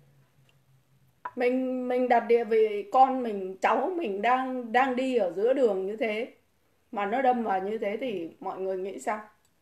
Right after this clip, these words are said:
Không có những người công an này chặn cái thằng này lại thì sẽ có bao nhiêu người bị nó đâm? Phát hiện thằng này vi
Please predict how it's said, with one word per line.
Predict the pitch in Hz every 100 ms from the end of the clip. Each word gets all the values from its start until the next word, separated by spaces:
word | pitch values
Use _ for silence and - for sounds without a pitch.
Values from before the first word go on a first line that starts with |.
| _ _ _ _ _ _ _ _ _ _ _ _
Không | - 269 247
có | 240
những | 262 277 277
người | 269 196
công | 226 226
an | 220 208
này | 196 170
chặn | - 220 208 - -
cái | 247 294
thằng | 226 202
này | 180
lại | 175 170 208 -
thì | - 208 - -
sẽ | - 208
có | 220 233
bao | 233 233
nhiêu | 202
người | 190 185 151
bị | 170 -
nó | 190
đâm? | 208 220 - _ _ _ _ _ _ _ _ _ _ _ _ _ _ _ _ _ _ _ _ _ _ _ _ _ _ _ _ _ _ _ _ _ _ _ _ _ _ _ _
Phát | - 285 -
hiện | 262 214 196 233
thằng | 208 208
này | 202 196 196 185
vi | 185 240